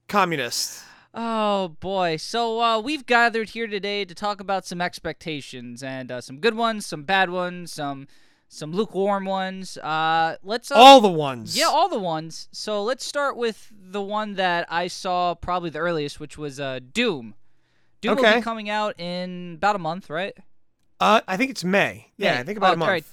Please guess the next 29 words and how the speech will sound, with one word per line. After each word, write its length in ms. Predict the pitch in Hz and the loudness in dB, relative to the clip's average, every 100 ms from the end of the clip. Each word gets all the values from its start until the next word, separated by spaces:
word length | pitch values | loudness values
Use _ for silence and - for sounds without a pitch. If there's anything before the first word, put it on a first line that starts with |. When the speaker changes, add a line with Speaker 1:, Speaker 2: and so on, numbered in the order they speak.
| - | -8
Speaker 2:
Yeah, 220 | 208 190 | -4 -4
okay, 160 | 214 | -4
about 180 | 196 214 | -6 -6
a 40 | 214 | -4
month. 280 | 185 190 - | -6 -8 -12
And, 480 | 165 175 180 180 170 | -6 -2 -2 -2 0
um, 380 | 175 175 175 156 | 2 2 -2 -8
the 80 | 170 | 0
beta 240 | 262 262 | 2 2
just 220 | 165 160 | -4 -8
came 200 | - 156 | -10 -10
out. 280 | 139 123 - | -8 -10 -10
So 300 | - 175 156 - - - - | -6 -4 -4 -8 -20 -20 -16
you 160 | 202 | -10
saw 300 | 302 269 233 | -6 0 0
the, 180 | 214 185 | 0 -2
uh, 100 | 151 | -2
the 100 | 131 | -4
trailer 280 | - 220 156 | -2 -2 -2
for 340 | - 135 120 | -4 -8 -6
it, 40 | 113 | -4
right? 240 | 170 170 - - - | -2 -2 -8 -4 2
Speaker 1:
I 100 | 269 | 2
saw 240 | - 330 | 2 0
the 100 | 311 | 0
trailer. 720 | - - 262 262 262 262 262 | -4 0 4 4 6 6 4
I 140 | 185 196 | 4 0
watched. 680 | 180 196 220 254 - - | 2 4 4 4 -2 -8
So 380 | - 269 240 247 | 2 6 8 6